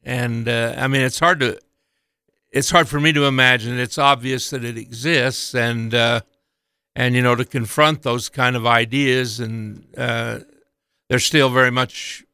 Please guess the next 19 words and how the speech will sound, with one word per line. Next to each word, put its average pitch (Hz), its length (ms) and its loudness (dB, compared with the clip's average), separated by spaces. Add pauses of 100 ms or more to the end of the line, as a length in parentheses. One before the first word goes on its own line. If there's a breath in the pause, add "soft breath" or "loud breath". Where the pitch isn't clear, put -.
(260)
you 143 100 -4
know, 113 160 2
part 127 300 0
of 104 120 -10
people's 117 400 -8
lives. 127 560 2
And 120 140 -8
so, 131 400 0 (640)
uh, 120 360 0 (120)
but 131 220 0
Aaron 160 280 6
had 143 240 2
to 120 60 -10
do 135 200 -2
that, 117 440 0
and, 120 440 -10
uh, 123 180 -10 (400)
and 139 140 -4
I, 131 80 -2